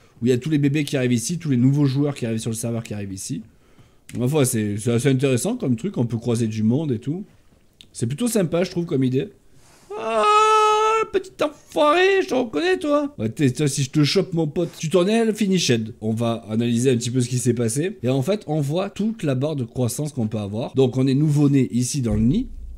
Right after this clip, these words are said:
Ensuite, juvénile, adolescent, subadulte, adulte. Au fur et à mesure, vous voyez qu'ici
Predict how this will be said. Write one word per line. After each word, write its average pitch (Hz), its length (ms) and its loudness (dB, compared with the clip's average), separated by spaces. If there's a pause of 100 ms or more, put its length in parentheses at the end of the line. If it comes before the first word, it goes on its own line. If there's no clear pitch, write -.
(140)
Ensuite, 165 580 -4 (260)
juvénile, 131 600 0
adolescent, 131 580 0
subadulte, 123 680 -2
adulte. 117 580 -4
Au 147 80 4
fur 185 240 0
et 185 40 2
à 185 40 2
mesure, 175 400 0
vous 113 80 -2
voyez 135 260 4
qu'ici 143 340 -4